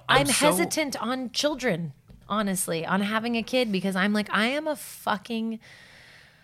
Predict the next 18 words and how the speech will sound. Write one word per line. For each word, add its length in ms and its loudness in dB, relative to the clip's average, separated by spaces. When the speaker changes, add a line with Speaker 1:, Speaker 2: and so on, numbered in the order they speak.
Speaker 2:
and 120 2
that's 160 0
why 120 2
it's 120 -2
taken 300 -2
so 140 -2
long 240 2
to 80 0
have 160 -2
a 60 -2
kid, 300 -2
because 440 0
I'm 540 0
insane. 840 -2
I'm 120 -2
an 80 0
insane 560 -2
person. 480 -4